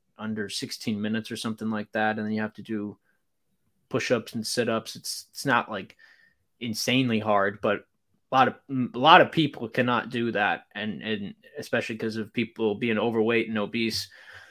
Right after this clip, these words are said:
I think, I think le-, less than half of people of, of drafting age can, can actually pass that test.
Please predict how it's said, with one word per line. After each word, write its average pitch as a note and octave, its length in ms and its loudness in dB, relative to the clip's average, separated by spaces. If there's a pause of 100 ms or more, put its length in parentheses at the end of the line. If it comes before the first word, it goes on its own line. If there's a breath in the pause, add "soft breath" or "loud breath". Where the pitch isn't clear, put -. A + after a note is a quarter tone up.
(680 loud breath)
I B2 80 -2
think, A#2+ 280 4
I D#3+ 120 10
think E3 220 6
le-, D3+ 220 4
less G3+ 260 10
than D#3 140 4
half C#3 360 8
of A2+ 240 -8
people C3+ 360 0
of, G#2+ 220 0
of A#2+ 200 -2
drafting B2 520 4
age G#2 460 0
can, F#2 320 -8
can A2+ 140 -2
actually G#2+ 340 2
pass G#2+ 360 0
that F#2+ 240 -2
test. G2+ 420 -2